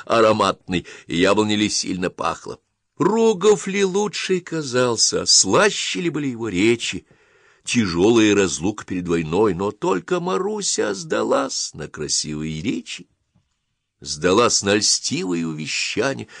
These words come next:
да и немного-то она понимала. Она поняла только месяца три спустя,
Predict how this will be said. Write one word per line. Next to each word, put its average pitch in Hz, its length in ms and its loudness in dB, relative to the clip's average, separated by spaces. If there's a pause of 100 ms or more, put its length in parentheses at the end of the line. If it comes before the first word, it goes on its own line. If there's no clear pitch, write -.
(240)
да 90 120 2
и 107 280 4
немного-то 120 540 0
она 73 100 -8
понимала. 73 720 -6 (1080)
Она 139 360 4
поняла 156 480 4
только 147 300 0
месяца 156 560 2
три 151 320 0
спустя, - 880 2